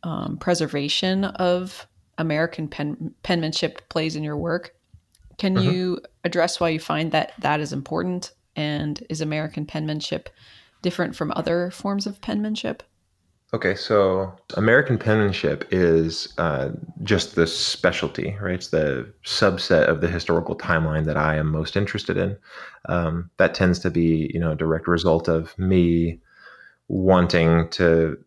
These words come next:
Speaker 2: understand the specific scripts that I study. Um, and so when you say American penmanship and you're talking about how that's different from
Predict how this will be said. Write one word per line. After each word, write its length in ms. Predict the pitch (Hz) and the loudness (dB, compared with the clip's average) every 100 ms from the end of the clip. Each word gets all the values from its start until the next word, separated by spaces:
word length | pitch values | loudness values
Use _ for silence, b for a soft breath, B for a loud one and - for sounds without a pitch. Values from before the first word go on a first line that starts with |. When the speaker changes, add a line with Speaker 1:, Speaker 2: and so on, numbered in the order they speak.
| _ _ _ - | _ _ _ 0
Speaker 2:
understand 800 | 98 82 80 - 85 80 82 82 | 2 2 2 0 2 2 2 4
the 120 | 82 | 2
specific 440 | - - 98 87 | 2 0 2 0
scripts 360 | - - 85 - | 0 0 0 0
that 120 | 80 | 0
I 260 | 82 85 87 _ - | 2 0 -4 _ -12
study. 380 | - 87 110 - _ _ _ _ _ - | -4 -2 -4 -8 _ _ _ _ _ -8
Um, 420 | - 82 85 - 98 _ - - 101 | 0 0 0 -4 -12 _ -20 -2 0
and 140 | 98 | 2
so 680 | - 107 101 101 98 98 - _ | 4 8 10 10 8 4 -6 _
when 120 | 117 | 0
you 60 | 113 | 2
say 220 | - 127 | 4 4
American 440 | 113 104 101 101 95 | 6 6 6 4 0
penmanship 520 | 98 95 92 85 - | 2 2 0 0 0
and 140 | 85 | 0
you're 100 | 87 | 0
talking 240 | 87 87 92 | -2 -2 0
about 140 | 87 | 0
how 100 | 95 | 2
that's 200 | 90 85 | 2 2
different 360 | - 90 85 - | -2 -2 -4 -2
from 340 | 87 87 90 | -2 -2 -4